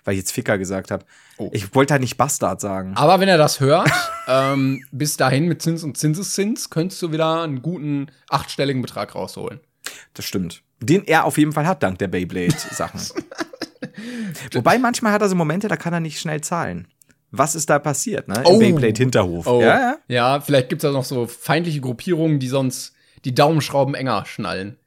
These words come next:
Speaker 1: Kann ja auch sein, dass du, dass du mal heimkommst und du hast so, dein Beyblade-Regal wurde zerstört oder so, ne?
Speaker 2: Ey.
Speaker 1: Von, von
Speaker 2: Ja, ja.
Speaker 1: feindlichen Gruppierungen. Ah, ich versteh schon. Die Beyblade-Gangs im ländlichen Bayern. Da, da könntest du auch schon wieder einen
Speaker 2: Muss man
Speaker 1: Film drehen.
Speaker 2: aufpassen, ja.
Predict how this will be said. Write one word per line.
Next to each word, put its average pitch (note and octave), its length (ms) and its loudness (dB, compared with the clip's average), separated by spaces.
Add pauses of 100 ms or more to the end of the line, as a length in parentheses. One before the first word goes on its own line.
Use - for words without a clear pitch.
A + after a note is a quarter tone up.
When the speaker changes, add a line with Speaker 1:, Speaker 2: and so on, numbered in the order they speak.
(380)
Speaker 1:
Kann D#3 140 2
ja E3+ 100 4
auch C#3 100 2
sein, D#3 220 2
dass D3+ 200 0
du, C#3 220 2
dass B2+ 220 -2
du C3 120 -2
mal A#2+ 220 2
heimkommst E3 540 0
und C#3 100 -6
du C3 60 2
hast C3 180 0
so, - 300 0 (220)
dein B2+ 300 0
Beyblade-Regal A#2+ 960 2
wurde G#2+ 160 -2
zerstört F#2+ 600 -2
oder F2+ 220 -4
so, F#2 100 -6
ne? G#2+ 140 -2
Speaker 2:
Ey. D2 60 -4
Speaker 1:
Von, G#2+ 280 -2
von A2+ 180 -4
Speaker 2:
Ja, A#2+ 80 0
ja. B2+ 60 4
Speaker 1:
feindlichen C3 420 0
Gruppierungen. B2+ 600 -6
Ah, E3 100 -2
ich G#3 80 -2
versteh D4 260 -6
schon. - 260 -12 (440)
Die G#2+ 80 -8
Beyblade-Gangs G#3 880 2
im D#3+ 100 -6
ländlichen E3 340 -2
Bayern. A2+ 400 -2 (240)
Da, C3 160 4
da C#3+ 160 4
könntest D#3 280 -4
du - 20 2
auch D3+ 80 0
schon C#3+ 100 -6
wieder A#2 80 -2
einen - 40 4
Speaker 2:
Muss C4 100 2
man A#3+ 120 4
Speaker 1:
Film F3+ 100 4
drehen. G2 100 -4
Speaker 2:
aufpassen, F#2 340 -8
ja. G2 160 -10